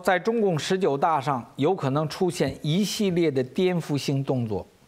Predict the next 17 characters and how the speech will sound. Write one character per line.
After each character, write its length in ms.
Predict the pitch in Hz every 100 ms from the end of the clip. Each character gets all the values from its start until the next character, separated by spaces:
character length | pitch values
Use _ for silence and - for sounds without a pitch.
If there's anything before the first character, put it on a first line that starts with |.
| _
包 180 | 175 185
括 220 | 180 147
取 360 | - - 117
消 260 | 120 160 151
政 240 | 156 175 147
治 80 | 127
局 180 | 131
常 300 | 139 120 117 127
委、 160 | 80 - - - - _ _
打 240 | 131 127
破 260 | 131 208 165
政 240 | 175 170
治 80 | 143
局 160 | 151 151
常 260 | - 135
委 160 | 139 104
和 320 | 98 131 156